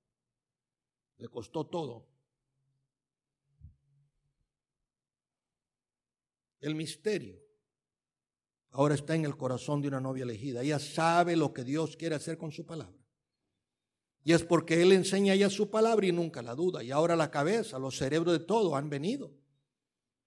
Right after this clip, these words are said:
Y la palabra o el pensamiento, palabra, está bajando de la cabeza al cuerpo. Esa es su novia. Y ahora Él está susurrando sus secretos solamente a ella.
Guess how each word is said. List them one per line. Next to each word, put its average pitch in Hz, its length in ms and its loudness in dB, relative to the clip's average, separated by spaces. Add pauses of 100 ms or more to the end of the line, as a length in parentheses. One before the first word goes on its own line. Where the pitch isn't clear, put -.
(140)
Y 147 100 -2
la 131 160 -2
palabra 180 340 6
o 185 80 6
el 175 140 6
pensamiento, 175 960 0
palabra, 147 300 0
está 139 200 -4
bajando 156 420 -2
de 143 60 -4
la 131 140 -8
cabeza 123 400 -12
al 101 100 -20
cuerpo. 123 320 -16 (1040)
Esa 120 240 -10
es 104 60 -14
su 110 120 -12
novia. 170 420 -2 (160)
Y 113 80 -16
ahora 131 260 -4
Él 131 100 -4
está 143 340 -8
susurrando 156 560 -4
sus 147 200 -12
secretos 180 520 -6
solamente 123 540 -10
a 101 60 -10
ella. 95 200 -18